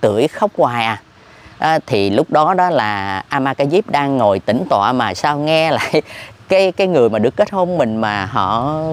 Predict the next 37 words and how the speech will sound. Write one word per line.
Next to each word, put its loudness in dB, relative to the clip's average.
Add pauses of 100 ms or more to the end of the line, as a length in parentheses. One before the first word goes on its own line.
(140)
cứ 4
thúc -2
thích -8
khóc -2
hoài 2
mà -2
không -2
có -6
biết 0
là 2
buồn 2
tủi 2
một 0
cái 0
điều 4
gì. 4 (420)
Cho 4
nên -2
Ama -4
Ca 0
Diếp 0
mới 0
hỏi, 0
"Vậy 2
chứ 2
nàng -2
ơi, 4
nàng, -4 (360)
à, -2
tủi 2
hờn 2
một 0
cái 2
điều 2
gì 4
đó 0
mà -2